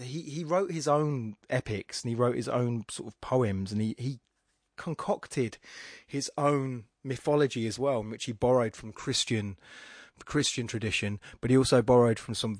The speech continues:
some of the classics as well, so from classical Greek and Roman mythology too,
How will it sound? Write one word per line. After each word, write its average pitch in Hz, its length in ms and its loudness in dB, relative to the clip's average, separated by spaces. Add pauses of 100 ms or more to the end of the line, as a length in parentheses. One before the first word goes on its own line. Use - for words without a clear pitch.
(160)
some 113 240 -4
of 104 80 -4
the 110 80 -4
classics - 560 0
as 104 100 -6
well, 117 220 2
so - 160 -4
from 110 160 -10
classical 117 600 -2
Greek 110 320 -4
and 107 100 -6
Roman 117 320 0
mythology 101 560 -2
too, 104 480 2